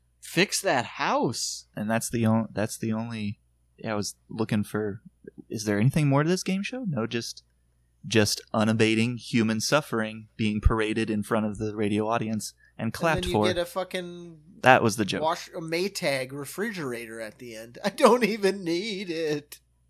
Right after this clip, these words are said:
Speaker 2: <laughs>
Speaker 1: How do we get to that joke from the Rodan,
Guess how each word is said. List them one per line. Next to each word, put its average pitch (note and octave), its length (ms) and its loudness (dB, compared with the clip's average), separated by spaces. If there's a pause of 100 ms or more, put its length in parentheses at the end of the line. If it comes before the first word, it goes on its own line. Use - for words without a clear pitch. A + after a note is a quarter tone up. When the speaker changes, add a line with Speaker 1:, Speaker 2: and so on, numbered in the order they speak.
(220)
Speaker 2:
<laughs> B2 800 -8
Speaker 1:
How F3 260 0
do B3 120 -4
we A#3+ 140 -6
get F#3+ 420 -2
to C#3+ 640 -4 (1600)
that D#3 340 -4
joke D#3 480 -4 (380)
from D3 220 -8
the C#3+ 80 -6
Rodan, D3 580 -8